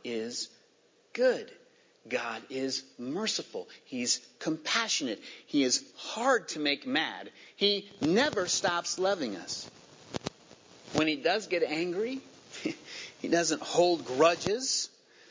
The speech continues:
He doesn't treat us like we, like we deserve to be treated. So you could say, in all of this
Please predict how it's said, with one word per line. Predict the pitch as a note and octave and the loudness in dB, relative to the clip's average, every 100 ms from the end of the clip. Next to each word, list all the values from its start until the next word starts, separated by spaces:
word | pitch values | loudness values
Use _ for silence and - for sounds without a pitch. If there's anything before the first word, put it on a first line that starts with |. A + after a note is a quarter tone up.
| - | -6
He | - F#3 | 4 6
doesn't | F#3 F#3 | 6 4
treat | - - G3 G3 | 2 4 6 6
us | B3+ - | 6 4
like | D#3+ - | 0 0
we, | D#3+ E3+ E3 - - - _ _ _ D3 | 0 0 0 -6 -20 -20 _ _ _ 0
like | D#3 D3+ | 2 4
we | E3 | 4
deserve | D#3 C3+ D3 F3 F#3 | 4 4 6 6 4
to | E3 | 0
be | E3+ | 0
treated. | D#3+ - E3 F#3+ C4+ - - _ _ _ _ _ _ _ _ - | 2 2 2 2 -2 -6 -20 _ _ _ _ _ _ _ _ -8
So | - F3+ | 2 4
you | E3+ F3+ | 4 4
could | A#3+ C#4+ C4+ | 6 6 6
say, | - A#2+ A2+ E3 A3+ - - _ _ _ _ _ _ - | 2 4 2 -2 -6 -18 -20 _ _ _ _ _ _ -8
in | C3 | -2
all | C3 C3 A#2+ | 0 0 -2
of | G#2+ | -2
this | A2+ G#2+ - | -2 0 -4